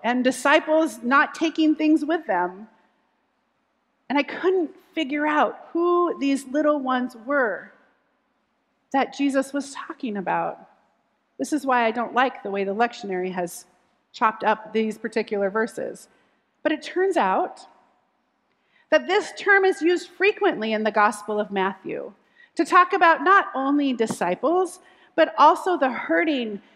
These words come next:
the oppressed, and the outcast.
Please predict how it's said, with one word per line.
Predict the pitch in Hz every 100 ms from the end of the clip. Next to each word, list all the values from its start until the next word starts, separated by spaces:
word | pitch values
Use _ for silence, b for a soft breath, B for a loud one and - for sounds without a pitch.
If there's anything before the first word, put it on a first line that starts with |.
| b
the | -
oppressed, | 262 247 - 320 285 - - - _ -
and | 247
the | 247
outcast. | - 254 240 - 202 185 190 -